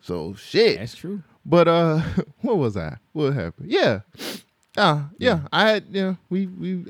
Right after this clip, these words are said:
Speaker 1: I did that.
Speaker 2: Whatever happened to her?
Speaker 1: I have no idea. I
Speaker 2: She
Speaker 1: stopped
Speaker 2: just
Speaker 1: talking
Speaker 2: faded
Speaker 1: to her.
Speaker 2: away.
Speaker 1: Yeah, you
Speaker 2: She
Speaker 1: know.
Speaker 2: got snapped with Thanos.
Speaker 1: Yeah.
Speaker 2: <laughs> Just disappeared.
Speaker 1: Yeah, the, the pussy snap happened.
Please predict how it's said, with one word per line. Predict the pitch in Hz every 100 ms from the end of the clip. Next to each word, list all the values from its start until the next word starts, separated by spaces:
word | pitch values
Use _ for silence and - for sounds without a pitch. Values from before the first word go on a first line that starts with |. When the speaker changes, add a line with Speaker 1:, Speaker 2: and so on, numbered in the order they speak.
| -
Speaker 1:
I | 151
did | 131 95
that. | 92
Speaker 2:
Whatever | 139 143
happened | 135 135
to | 131
her? | 147 107 _ _ _ _ _ _ _ _ _ _ -
Speaker 1:
I | 110
have | 113 90
no | 90
idea. | 87 80 90 87
I | 92 98 -
Speaker 2:
She | -
Speaker 1:
stopped | 85
Speaker 2:
just | 90 -
Speaker 1:
talking | 92
Speaker 2:
faded | 92 92
Speaker 1:
to |
her. | 95
Speaker 2:
away. | 95
Speaker 1:
Yeah, | 104 95 95 104
you |
Speaker 2:
She | 131
Speaker 1:
know. | 101
Speaker 2:
got | 92
snapped | 113 104 -
with | 107
Thanos. | 110 107 101 104 -
Speaker 1:
Yeah. | 147 135 - 214
Speaker 2:
<laughs> | 226
Just | 147 120
disappeared. | 127 123 139 131
Speaker 1:
Yeah, | 139 135 131
the, | 135 143
the | 143
pussy | 160 170 123
snap | 135 110
happened. | 101 90 85